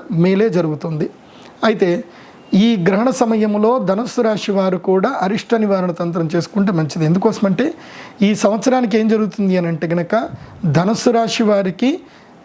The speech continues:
సూర్య ఏదైతే గనక గురుగ్రహం యొక్క ప్రభావము ఏదైతే పాజిటివ్ ప్రభావం పంచమ స్థానంలో ఉందో ఆ ప్రభావం తగ్గిపోయి ఆరవ ఇంట్లో గురు ప్రవేశం చేస్తున్నాడు కాబట్టి ఇటు గురు బలము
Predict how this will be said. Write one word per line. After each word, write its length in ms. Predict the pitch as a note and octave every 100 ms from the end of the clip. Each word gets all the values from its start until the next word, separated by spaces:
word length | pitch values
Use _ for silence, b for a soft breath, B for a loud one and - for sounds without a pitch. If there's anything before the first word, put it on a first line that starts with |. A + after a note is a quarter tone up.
| -
సూర్య 300 | A3 A#3+ B3 A#3+ G3+ G3
ఏదైతే 300 | F#3+ G#3 G3
గనక 280 | G3 F#3+ G3
గురుగ్రహం 640 | D3+ G#3 B3 F#3+ A#3 A3+ G#3+
యొక్క 180 | G#3 G#3 -
ప్రభావము 540 | F3+ D#3+ G3+ G3+ G#3 C4+
ఏదైతే 420 | B3+ F#3+ G3+ E3+ G3+ -
పాజిటివ్ 340 | G3 - A#3+ G3
ప్రభావం 360 | F#3+ G3+ G3 F3
పంచమ 340 | F#3+ F3 G3+ G3+
స్థానంలో 400 | - F#3+ F3+ F3 F3+
ఉందో 160 | F#3 - B B B -
ఆ 20 | E3
ప్రభావం 420 | F#3+ F3+ G#3+ G#3+ G#3
తగ్గిపోయి 540 | E3+ E3+ F3 G3+ G#3+ C#4 F3+
ఆరవ 220 | F#3+ A3+ A#3
ఇంట్లో 280 | G#3+ G3 G3
గురు 120 | E3+ G3
ప్రవేశం 360 | G3 F#3 F#3+ G3 E3+
చేస్తున్నాడు 420 | E3 - F#3 D#3+
కాబట్టి 360 | E3 D#3+ - D#4+ F4 B B -
ఇటు 120 | E3+
గురు 200 | E3 F3+ G3
బలము 260 | A3+ A3+